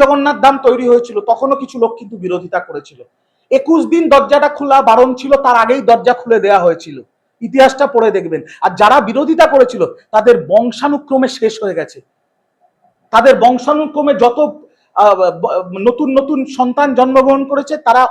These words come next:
হয় অসুস্থ নয় বিকলাঙ্গ, অনেকের অপঘাতে মৃত্যু হয়েছে, দুর্ঘটনায় মৃত্যু হয়ে গেছে, বংশের পর বংশ শেষ হয়ে গেছে, কারণ নারায়ণের ক্ষোভ রাগ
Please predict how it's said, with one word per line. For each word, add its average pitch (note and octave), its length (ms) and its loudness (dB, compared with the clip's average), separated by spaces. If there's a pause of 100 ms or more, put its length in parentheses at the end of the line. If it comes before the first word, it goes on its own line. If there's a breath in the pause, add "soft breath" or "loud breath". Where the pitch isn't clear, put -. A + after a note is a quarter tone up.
হয় C4 160 6
অসুস্থ A#3 420 0
নয় C4 240 -2
বিকলাঙ্গ, G3 420 -4 (420)
অনেকের D4 500 4
অপঘাতে C#4+ 580 0
মৃত্যু C4+ 380 -2
হয়েছে, A#3 340 2 (1500)
দুর্ঘটনায় D4+ 600 4
মৃত্যু C#4 320 -2
হয়ে B3+ 160 8
গেছে, B3+ 140 0
বংশের B3 400 2
পর C4 160 2
বংশ A3 280 -4
শেষ G#3+ 340 -2
হয়ে G#3 120 -4
গেছে, G#3 140 -6
কারণ A3+ 200 -2 (280 loud breath)
নারায়ণের C4 720 2
ক্ষোভ C4 320 4
রাগ A3+ 220 6